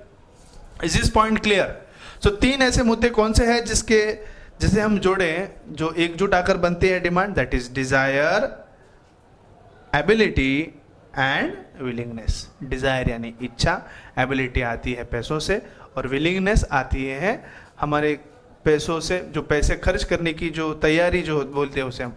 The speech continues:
वो हो गई हमारी willingness। Should be willing, right? So demand is equal to desire plus willingness to pay and ability to purchase,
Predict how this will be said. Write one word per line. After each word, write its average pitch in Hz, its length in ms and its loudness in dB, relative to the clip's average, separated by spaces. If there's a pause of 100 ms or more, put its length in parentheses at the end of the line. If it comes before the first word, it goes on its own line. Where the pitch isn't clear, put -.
वो 151 260 -2
हो 139 80 -2
गई 139 120 -2
हमारी 139 360 -2 (460)
willingness। 120 460 -4
Should 147 160 -10
be 180 100 2 (160)
willing, 123 300 -2
right? 175 240 0 (460)
So 208 200 2
demand 202 440 2
is 202 140 0
equal 202 260 0
to 190 80 0
desire 160 500 0
plus 170 220 0
willingness 156 560 -2
to 143 160 -4
pay 165 420 -2
and 160 240 0
ability 127 500 -4 (120)
to 302 260 -2 (360)
purchase, 123 480 -6